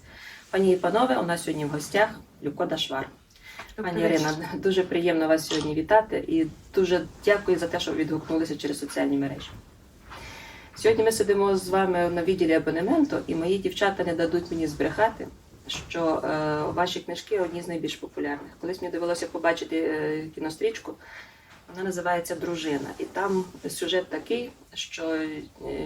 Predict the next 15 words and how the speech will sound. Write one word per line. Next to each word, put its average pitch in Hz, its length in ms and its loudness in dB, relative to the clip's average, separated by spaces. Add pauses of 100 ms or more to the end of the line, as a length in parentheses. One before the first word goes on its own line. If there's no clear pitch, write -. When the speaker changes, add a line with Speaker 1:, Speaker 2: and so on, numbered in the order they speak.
Speaker 1:
жінка 180 340 0
свого 165 260 -2
чоловіка 175 440 0
довела 170 320 4
до 160 120 -4
Нобелівської 160 520 -4
премії 156 320 4
з 135 60 -2
літератури, 147 540 -2
але 160 80 -2
завжди 180 260 0
залишалася 170 520 -4
в 156 40 -4
його 151 160 -4
тіні. 143 320 -8